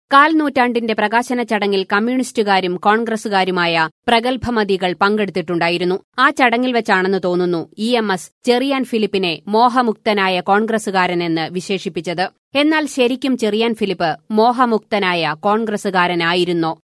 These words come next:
അങ്ങനെയായിരുന്നെങ്കിൽ രണ്ടായിരത്തിയൊന്നിൽ ജയിക്കുന്ന സീറ്റ് നൽകിയില്ലെന്നാരോപിച്ച് അദ്ദേഹം കോൺഗ്രസിനെയും ഗുരുനാഥൻ എ കെ ആന്റണിയെയും ഉപേക്ഷിച്ച്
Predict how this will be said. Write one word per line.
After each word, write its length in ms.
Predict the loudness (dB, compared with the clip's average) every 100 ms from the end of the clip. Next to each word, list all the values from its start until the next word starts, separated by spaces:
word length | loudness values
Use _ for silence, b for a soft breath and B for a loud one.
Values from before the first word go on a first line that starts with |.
| 0
അങ്ങനെയായിരുന്നെങ്കിൽ 920 | 2 2 2 2 2 2 2 2 -2 -4 -4
രണ്ടായിരത്തിയൊന്നിൽ 840 | 0 0 0 0 -2 0 0 0 -4 -6 2
ജയിക്കുന്ന 520 | 4 4 4 0 0
സീറ്റ് 340 | 0 -2 0
നൽകിയില്ലെന്നാരോപിച്ച് 1120 | 0 0 0 -2 0 0 2 2 0 -2 -2 -4
അദ്ദേഹം 380 | -2 -4 -2 -2 -4
കോൺഗ്രസിനെയും 800 | 0 2 2 -2 -2 -2 0 -2 -4 -4
ഗുരുനാഥൻ 640 | 0 2 2 2 0 -2 -4 -2
എ 120 | -4
കെ 200 | -2 -2 0
ആന്റണിയെയും 760 | 0 0 0 0 0 0 -2 -4
ഉപേക്ഷിച്ച് 600 | -4 -4 -4 -4 -6 -4